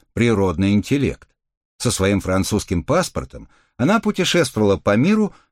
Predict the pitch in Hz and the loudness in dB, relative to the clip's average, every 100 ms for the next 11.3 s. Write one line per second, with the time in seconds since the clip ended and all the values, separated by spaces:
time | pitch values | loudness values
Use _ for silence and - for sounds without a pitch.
0 | - 175 226 214 131 131 156 175 160 _ | -2 -2 0 0 0 0 2 0 -4 _
1 | _ 120 113 - 90 87 107 101 - 131 | _ 0 0 2 -2 0 0 -2 0 0
2 | 156 135 - - _ _ - 80 95 87 | 2 -2 -2 -18 _ _ -6 -4 -2 -2
3 | 101 101 123 127 127 160 214 - - 55 | -2 0 0 2 0 0 -2 -2 -8 -14
4 | _ _ _ _ 95 101 101 110 95 85 | _ _ _ _ -2 0 2 2 0 0
5 | 98 156 156 143 135 _ _ 107 110 87 | 0 2 2 0 -2 _ _ 0 0 2
6 | 95 87 98 92 - 98 110 120 82 55 | 0 0 -2 -4 -2 0 0 0 -4 -6
7 | _ _ _ _ _ _ _ _ _ _ | _ _ _ _ _ _ _ _ _ _
8 | - 117 214 - 202 143 123 107 - 127 | -4 0 0 2 0 2 0 0 0 -2
9 | 127 208 120 71 67 - _ - - 160 | 0 -2 -2 -4 -10 -16 _ -10 -2 0
10 | 233 226 165 113 - 110 113 127 135 123 | 0 -2 -4 -4 -2 0 2 2 2 0
11 | 76 58 55 | -2 -6 -14